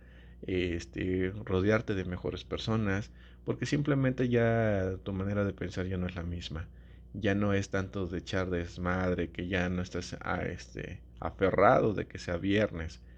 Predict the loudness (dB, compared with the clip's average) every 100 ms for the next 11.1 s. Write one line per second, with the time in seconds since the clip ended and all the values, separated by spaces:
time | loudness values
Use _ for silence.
0 | -20 -20 -18 -6 -4 -2 -2 -2 -2 -4
1 | -2 -2 -2 -4 -6 -4 -4 -2 -2 -6
2 | -8 -12 -18 -20 -20 -20 -20 -20 -12 -8
3 | -2 -2 -2 -4 -2 -2 2 6 6 6
4 | -2 -2 -4 -2 -2 0 0 -2 -6 -6
5 | -2 -2 -2 -2 -4 -8 -14 -18 -20 -20
6 | -20 -4 -2 0 0 -2 -4 0 4 4
7 | 2 0 -6 -2 2 2 2 0 0 0
8 | 0 -4 -2 0 0 2 2 4 2 0
9 | -8 -20 -8 4 6 6 4 6 8 8
10 | 6 4 0 2 4 4 4 2 0 -2